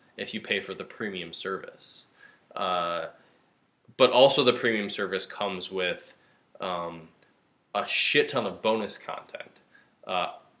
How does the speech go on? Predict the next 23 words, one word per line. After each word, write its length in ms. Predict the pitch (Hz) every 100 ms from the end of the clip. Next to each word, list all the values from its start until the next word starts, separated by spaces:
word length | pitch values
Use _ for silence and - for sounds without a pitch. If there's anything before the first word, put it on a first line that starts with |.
| _
podcasts 460 | - 131 127 117 -
that 100 | 95
you 80 | 95
can't 260 | - 107
get 120 | 107
anywhere 380 | 95 95 90 85
else. 580 | 92 92 85 - - - - _ _ -
Um, 280 | 98 90 90
also, 260 | 107 104 101
like, 220 | 92 -
bonus 320 | 104 98 90
episodes 460 | 95 - - 87 -
of 100 | 82
stuff 300 | - 85 -
that 80 | 90
you've 100 | 85
already 180 | 85 85
heard 260 | 95 87
on 180 | - 98
top 340 | - 117 104 -
of 400 | 98 92 87 - - - _
the, 680 | 95 95 90 87 87 85 85 _ _ _ _ -
uh, 600 | 85 82 80 78 -